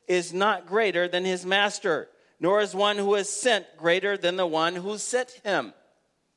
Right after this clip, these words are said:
If you know these things, you are blessed if you do them. You are blessed if you do them. So once again, he serves as an example. He serves as an example, and he calls us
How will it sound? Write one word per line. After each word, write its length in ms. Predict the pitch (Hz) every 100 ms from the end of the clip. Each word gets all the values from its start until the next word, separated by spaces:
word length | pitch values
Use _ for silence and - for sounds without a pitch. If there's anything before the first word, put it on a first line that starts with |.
| _ _ _ _ _ _ _ _ _ -
If 240 | 147 160
you 120 | 165 160
know 300 | 175 269 269
these 340 | 196 170 151
things, 680 | 165 156 156 160 156 - - _ _ _
you 160 | 147 151
are 120 | 135
blessed 640 | 131 180 214 208 - - _ -
if 280 | 170 196 196 - _
you 400 | 147 160 160 160
do 280 | 151 156 160
them. 360 | 139 123 98 - _ _ _ _ _ _ _ _ _ _ _ _ _ _ _ _ _ _ _
You 100 | -
are 80 | 113
blessed 460 | 104 120 139 143 -
if 220 | - 117 127
you 100 | 107
do 200 | 110 110
them. 260 | 98 82 - _ _ _
So 160 | -
once 300 | 135 165 170
again, 440 | 165 151 127 107 104 _ _ _
he 140 | 131
serves 400 | - 143 147 135
as 300 | - 127 127
an 100 | 131
example. 800 | 127 120 135 139 139 147 101 - _ _ _ _ _ _ _ _ _ _
He 140 | _ 107
serves 320 | - 127 120
as 180 | 120 120
an 80 | 120
example, 440 | 113 120 120 -
and 80 | 120
he 120 | 139
calls 300 | 170 156 156
us 160 | 165